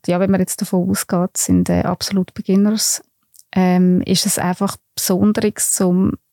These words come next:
weil man so langsam dort angekommen ist, irgendwie. Es ist so, äh, ja, auch irgendwo durch etwas, ähm, sehr Schönes für mich jetzt, um einen Menschen zu begleiten in seinen ersten Erfahrungen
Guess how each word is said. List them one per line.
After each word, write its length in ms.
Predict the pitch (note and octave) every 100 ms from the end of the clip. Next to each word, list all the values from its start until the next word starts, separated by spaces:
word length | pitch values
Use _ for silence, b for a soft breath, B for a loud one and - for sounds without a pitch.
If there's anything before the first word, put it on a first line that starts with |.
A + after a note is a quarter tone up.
| _ _ _ -
weil 420 | - - - G3+
man 140 | G3 G3
so 100 | G3+
langsam 400 | F3 G3+ A3 G3
dort 180 | F#3
angekommen 540 | - F3 G3 G3 F3+ -
ist, 480 | E3+ E3+ - - - _ -
irgendwie. 640 | F#3+ F#3 F#3+ F#3 F3+ F#3+ F#3+
Es 100 | F#3+
ist 160 | F#3
so, 260 | - F3 F3+ _ _ B B B B B B _ _ _ _ _
äh, 320 | - F3+ F3 E3+ - _ -
ja, 360 | G#3 G3+ A#3 G#3+
auch 60 |
irgendwo 480 | G#3+ G#3+ G3+ F#3+ F#3
durch 240 | F#3+ F#3+
etwas, 640 | G3 F#3 - F#3 - - -
ähm, 440 | F3+ F#3 B1+ - - _ _ -
sehr 280 | - G#3+ G3
Schönes 520 | - G3 F#3 A3 -
für 160 | - A3+
mich 320 | G#3 F#3+ F#3+
jetzt, 360 | F3+ - - F#3+
um 220 | F3+ F#3 -
einen 220 | - F#3+
Menschen 360 | F#3 - F#3+ -
zu 100 | -
begleiten 600 | F#3+ F3+ F3 F3+ - -
in 60 | F#3
seinen 320 | - F3+ -
ersten 580 | F3 G3 - - F3+ F#3+ b b b b b b
Erfahrungen 760 | G#3 F#3 E3 F3+ F#3+ - G3